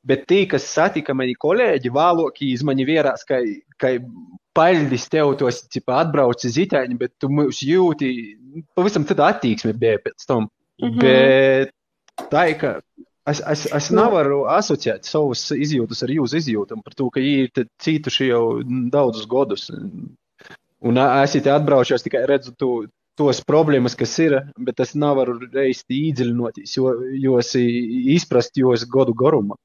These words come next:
Speaker 3: Mm. Nu, bet tev ir vēl cita līta, ir at-, atšķirība, vai it protestā,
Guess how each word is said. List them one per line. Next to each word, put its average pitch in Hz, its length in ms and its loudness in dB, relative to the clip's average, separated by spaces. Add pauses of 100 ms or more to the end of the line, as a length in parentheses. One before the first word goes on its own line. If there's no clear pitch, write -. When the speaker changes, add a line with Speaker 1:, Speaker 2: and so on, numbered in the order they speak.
(220)
Speaker 3:
Mm. 190 340 -4 (420)
Nu, 226 160 6
bet 233 160 8
tev 247 160 10
ir 240 80 10
vēl 226 140 6
cita 233 220 2
līta, 233 440 4
ir 196 180 4
at-, 226 220 0
atšķirība, 196 680 0
vai 190 160 2
it 196 140 0
protestā, 196 520 -2